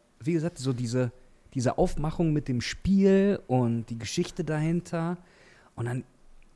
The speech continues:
weiß ich noch, irgendwie, dann hab ich mir halt selber Filme geschoben, so, was passiert, wenn du mal wirklich irgendwo bist, wo du nie sein möchtest und du kommst nicht mehr raus.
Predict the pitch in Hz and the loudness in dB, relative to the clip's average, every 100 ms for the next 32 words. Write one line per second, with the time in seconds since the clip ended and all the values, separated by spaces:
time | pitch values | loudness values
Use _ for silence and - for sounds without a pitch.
0 | _ 113 147 156 147 135 139 147 127 123 | _ -6 -4 0 0 0 -2 0 0 -2
1 | - - 110 131 131 123 120 117 185 170 | -8 -12 -4 -2 2 2 4 2 2 2
2 | 131 117 113 107 - 123 117 110 113 90 | 2 2 2 -2 -4 -2 0 0 -2 -2
3 | 127 - - - - 165 139 139 135 120 | -6 -6 -6 -4 -2 -2 0 0 2 0
4 | 113 180 - 131 127 127 117 107 107 135 | 0 -4 -4 -8 -4 0 0 0 -2 -4
5 | 120 120 117 104 101 147 170 117 113 131 | -4 2 4 4 2 2 2 2 0 -4
6 | 131 151 143 - 165 170 - 120 - 110 | -2 2 2 2 0 0 -2 -4 0 2
7 | 127 180 113 - | 6 4 4 -6